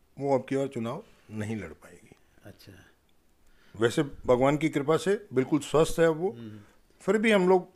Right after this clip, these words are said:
Speaker 1: चाहते नहीं
Speaker 2: हम्म।
Speaker 1: कि वो फील्ड में जाए या और
Speaker 2: हाँ।
Speaker 1: इसलिए मैं अपने बेटे को,
Speaker 2: हम्म।
Speaker 1: शिवम शर्मा को सात वार्ड से चुनाव लड़ने के लिए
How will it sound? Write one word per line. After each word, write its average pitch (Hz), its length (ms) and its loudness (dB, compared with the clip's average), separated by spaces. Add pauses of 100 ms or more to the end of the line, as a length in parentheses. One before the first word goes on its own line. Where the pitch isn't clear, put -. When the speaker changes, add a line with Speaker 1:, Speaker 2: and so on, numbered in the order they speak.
(140)
Speaker 1:
चाहते 143 260 2
नहीं 107 180 -2 (320)
Speaker 2:
हम्म। 107 200 -18 (260)
Speaker 1:
कि 151 80 0
वो 147 280 0 (300)
फील्ड 139 200 0
में 135 160 -4
जाए 127 200 0
या 131 160 0
और 107 200 -12 (120)
Speaker 2:
हाँ। 113 120 -18 (600)
Speaker 1:
इसलिए 160 320 2
मैं 165 140 6
अपने 160 400 4 (140)
बेटे 131 380 4
को, 175 200 4
Speaker 2:
हम्म। 180 360 -6
Speaker 1:
शिवम 147 420 2
शर्मा 147 380 4
को 160 320 2
सात 147 340 6
वार्ड 135 240 4
से 151 200 -4
चुनाव 131 400 -6
लड़ने 120 320 -8
के 117 140 -10
लिए 131 340 -4